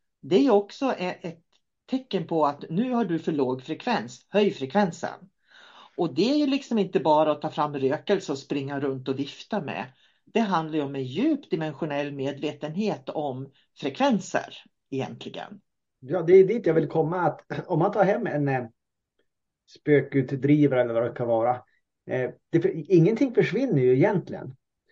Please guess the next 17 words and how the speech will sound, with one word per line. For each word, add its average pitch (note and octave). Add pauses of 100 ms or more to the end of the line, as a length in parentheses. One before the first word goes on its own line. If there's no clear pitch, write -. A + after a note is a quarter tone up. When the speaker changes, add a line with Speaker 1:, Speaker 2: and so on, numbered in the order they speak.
(140)
Speaker 2:
utan C3+
allt G3+
finns C3+
ju B2+
kvar -
i C3
slutändan. B2 (280)
Så -
att C#3+
det D#3
handlar D3
ju A3
om D#3+
hur C#3+
du, E3+
vilket D#3
m-, D3